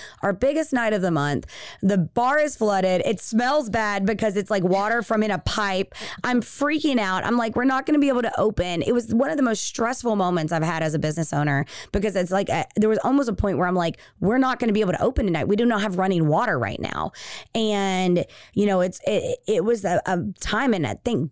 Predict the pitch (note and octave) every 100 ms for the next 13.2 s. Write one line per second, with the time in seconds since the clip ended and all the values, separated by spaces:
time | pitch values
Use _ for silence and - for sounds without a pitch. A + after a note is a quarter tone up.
0 | _ G#3+ G#3+ A3 E3 E3 D3+ F3 F#3 F3+
1 | D3 C#3+ E3+ F3+ F#3 D3+ D3+ E3 G3 G3+
2 | F3+ F#3 D3+ C#3+ D#3+ D#3 E3 G3 G#3 F3
3 | F3 E3 F3+ E3 - E3 D#3 E3+ B3+ A3+
4 | F#3 D3+ - - C3+ C#3 D3+ - - C2+
5 | A1 - - - - - - F#3+ F3 D#3
6 | C#3+ E2+ E3+ A#3 A3+ F#3 E3+ D#3 D#3+ -
7 | - _ E3+ D3 E3 D#3 D3+ D3 D#3 D3
8 | C#3+ C#3+ C#3+ D3 D3 - - D#3+ - -
9 | - - F#3+ F#3 F3 E3+ E3+ - - G#3+
10 | F#3 E3+ F#3 - - - F#3 - - _
11 | _ - A3+ C4 C#4+ G3+ G#3+ A#3 A3 A3
12 | G#3+ E3+ F3 E3 F3 G3 D#3+ E3 E3+ -
13 | E2 -